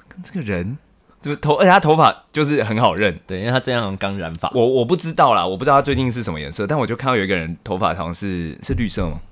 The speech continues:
Speaker 2: 黄色，
Speaker 1: 黄色吧。
Speaker 2: 黄色，
Speaker 1: 对，
Speaker 2: 很醒目。
Speaker 1: 他反正头发就很特别。
Speaker 2: 然后穿，应该穿那种吊嘎吧。
Speaker 1: 类似，
Speaker 2: 就类似那种短，
Speaker 1: 就是，对，对，
Speaker 2: 短野外风。
Speaker 1: 对，然后我就，我就瞥了一眼，我就干，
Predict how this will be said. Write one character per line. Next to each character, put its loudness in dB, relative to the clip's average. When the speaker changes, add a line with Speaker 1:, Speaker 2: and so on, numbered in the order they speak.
Speaker 2:
黄 -2
色， -2
Speaker 1:
黄 -2
色 -2
吧。 -4
Speaker 2:
黄 -8
色， -8
Speaker 1:
对， 2
Speaker 2:
很 6
醒 4
目。 4
Speaker 1:
他 6
反 4
正 0
头 2
发 4
就 2
很 -4
特 -4
别。 0
Speaker 2:
然 0
后 0
穿， -2
应 -4
该 2
穿 -2
那 -2
种 -4
吊 0
嘎 -4
吧。 -6
Speaker 1:
类 -2
似， -10
Speaker 2:
就 2
类 4
似 0
那 0
种 -2
短， 2
Speaker 1:
就 2
是， 0
对， 4
对， -2
Speaker 2:
短 0
野 2
外 6
风。 -4
Speaker 1:
对， -
然 -8
后 -20
我 -8
就， 2
我 -4
就 2
瞥 -2
了 2
一 0
眼， -2
我 -6
就 -8
干， -12